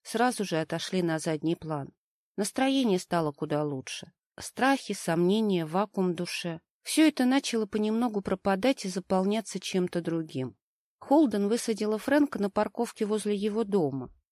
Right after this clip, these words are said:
и, не сказав ни слова, уехала прочь. Чейз долго решался,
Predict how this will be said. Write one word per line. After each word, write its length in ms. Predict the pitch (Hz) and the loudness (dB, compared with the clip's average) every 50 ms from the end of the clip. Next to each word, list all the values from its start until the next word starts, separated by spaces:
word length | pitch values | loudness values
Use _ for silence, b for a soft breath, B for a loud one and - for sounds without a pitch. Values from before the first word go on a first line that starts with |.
| _ _ _ _ _ | _ _ _ _ _
и, 60 | - 208 | 4 4
не 120 | 214 208 | 4 4
сказав 460 | 202 - 208 208 202 214 214 202 - | 4 2 2 2 4 2 2 2 0
ни 80 | 214 208 | -2 -2
слова, 360 | 202 - 233 240 240 220 202 | 0 0 2 2 2 2 2
уехала 540 | 180 180 180 175 185 175 - - 185 180 180 | 0 0 0 0 -2 -2 -4 -4 -4 -4 -4
прочь. 480 | - - 165 143 131 123 - - - _ _ _ _ _ _ _ _ _ _ _ _ - | -4 -6 -6 -6 -6 -6 -10 -14 -20 _ _ _ _ _ _ _ _ _ _ _ _ -4
Чейз 240 | - 233 254 233 202 | 0 2 2 2 2
долго 320 | 202 240 233 214 196 220 | 2 2 2 2 2 0
решался, 720 | 220 240 226 - - - 190 160 143 147 - - - - | 0 0 -2 -2 -2 0 0 0 0 -2 -6 -10 -14 -14